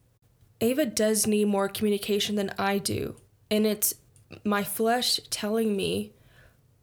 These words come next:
"She's asking for too much. She's being too sensitive. That, that's what, what, that's crazy. Like, why does she need all of this?"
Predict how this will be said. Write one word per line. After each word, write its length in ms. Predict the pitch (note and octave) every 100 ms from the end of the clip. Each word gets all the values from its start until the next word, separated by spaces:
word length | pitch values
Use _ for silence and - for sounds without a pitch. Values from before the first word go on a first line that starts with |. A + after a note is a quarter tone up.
| _ - -
"She's 260 | - A#3
asking 320 | G#3+ G#3 G#3 F#3
for 80 |
too 180 | F#3 -
much. 300 | F3+ E3+ C#3+
She's 380 | - G#3+ G#3 F#3
being 380 | - F#3 G#3 G#3+
too 160 | G#3+ A3
sensitive. 680 | A3 G3 G#3 F3 E3+ E3 F3+
That, 200 | G3 G3
that's 280 | G#3 A3 -
what, 380 | - F3+ F3
what, 240 | F#3 G3+ -
that's 140 | B3+
crazy. 480 | - C4 B3 G#3 D3
Like, 160 | A2 D3+
why 140 | G3+
does 120 | B3 A#3
she 80 | A3+
need 200 | G#3+ G#3+
all 220 | E3+ E3+
of 120 | F3+
this?" 420 | - - - -